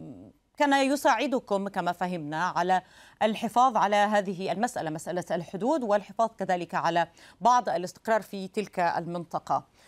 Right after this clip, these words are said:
م-، ما هي ملامح هذا الدور وكيف نتابعه من جانبكم؟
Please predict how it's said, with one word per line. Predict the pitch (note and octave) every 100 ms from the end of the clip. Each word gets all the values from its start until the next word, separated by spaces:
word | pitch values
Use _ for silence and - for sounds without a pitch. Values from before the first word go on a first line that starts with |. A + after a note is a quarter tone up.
| _ _ A#3+
م-، | B3 B3
ما | D#4+
هي | A4 G4+
ملامح | E4 D4+ A3 -
هذا | G#3 G3 E3+ D#3+
الدور | - A3 C#4 C#4+ C#4
وكيف | G#3 F3 G#3 A3+ A#3 A#3 A3+ - _ _ _ _ _ - G3+ - _ _ _ C3+ _ _ _ C4+ C#4 A#3+
نتابعه | A3+ A3 F#3+ G3+ F#3+ F#3
من | F3
جانبكم؟ | D3+ E3 C#3+ D3